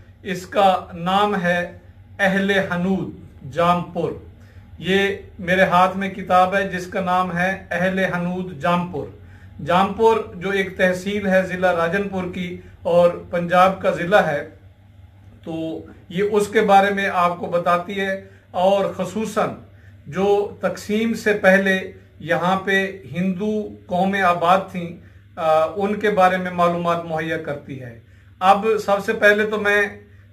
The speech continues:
जो किताब के writer हैं उनके बारे में बताता चलूँ। ये इनके जो बैक पे है वो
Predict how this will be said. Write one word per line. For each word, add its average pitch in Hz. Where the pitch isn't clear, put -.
जो 185
किताब 190
के 196
writer 196
हैं 180
उनके 202
बारे 175
में 170
बताता 156
चलूँ। 131
ये 208
इनके 202
जो 185
बैक 185
पे 202
है 175
वो 185